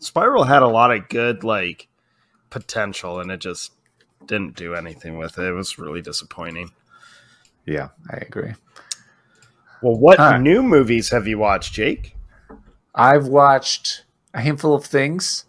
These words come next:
Speaker 1: Okay.
Speaker 2: I watched a documentary.
Speaker 1: Oh.
Speaker 2: This is gonna s-, be,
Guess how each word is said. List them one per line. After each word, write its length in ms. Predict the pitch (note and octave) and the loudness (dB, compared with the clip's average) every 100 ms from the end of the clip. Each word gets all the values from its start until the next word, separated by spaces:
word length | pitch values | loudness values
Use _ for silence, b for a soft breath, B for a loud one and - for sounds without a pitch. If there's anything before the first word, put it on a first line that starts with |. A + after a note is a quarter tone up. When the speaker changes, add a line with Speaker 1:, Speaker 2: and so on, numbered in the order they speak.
| _ | _
Speaker 1:
Okay. 360 | - D#3 F3+ A2 | -8 -6 -2 -2
Speaker 2:
I 60 | G#2+ | 0
watched 380 | C3 D3+ - - | 0 0 -2 -6
a 120 | G#2+ | -8
documentary. 960 | F#2 A#2+ C#3 D#3 D3+ A#2+ G2+ F2 F2+ A#2 - | -4 0 0 0 -4 -2 -2 -4 -6 -10 -8
Speaker 1:
Oh. 120 | F3+ - | -10 -6
Speaker 2:
This 140 | B2 C3+ | -6 -6
is 80 | B2+ | -6
gonna 240 | B2+ A#2 | -6 -4
s-, 160 | G#2 - _ _ - | -6 -8 _ _ -10
be, 220 | G#2 | -8